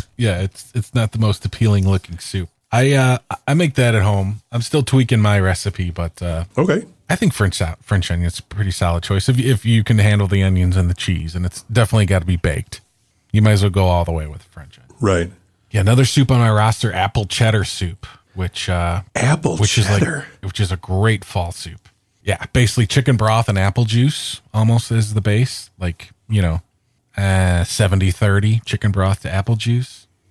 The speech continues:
Speaker 1: potatoes diced up, apples diced up,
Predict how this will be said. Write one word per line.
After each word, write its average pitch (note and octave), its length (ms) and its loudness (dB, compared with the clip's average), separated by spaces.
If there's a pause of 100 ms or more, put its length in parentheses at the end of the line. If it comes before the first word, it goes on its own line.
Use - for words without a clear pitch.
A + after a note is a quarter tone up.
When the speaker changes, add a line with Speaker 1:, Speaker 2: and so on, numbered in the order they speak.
(100)
Speaker 1:
potatoes A2+ 920 0 (280)
diced A#2+ 360 0
up, B2+ 300 0 (180)
apples A2+ 440 0
diced B2 340 -2
up, B2+ 180 0